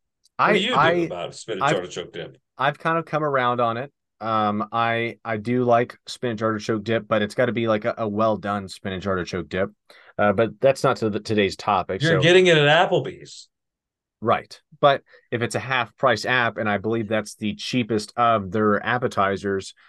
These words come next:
Speaker 1: you know, what are you gonna do, right? It's nine o'clock, you're at an Applebee's, what do you expect?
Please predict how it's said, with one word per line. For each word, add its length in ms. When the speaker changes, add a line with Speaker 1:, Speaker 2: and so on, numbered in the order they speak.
Speaker 1:
you 120
know, 140
what 160
are 40
you 140
gonna 100
do, 260
right? 220
It's 180
nine 220
o'clock, 500
you're 120
at 120
an 80
Applebee's, 600
what 140
do 60
you 60
expect? 540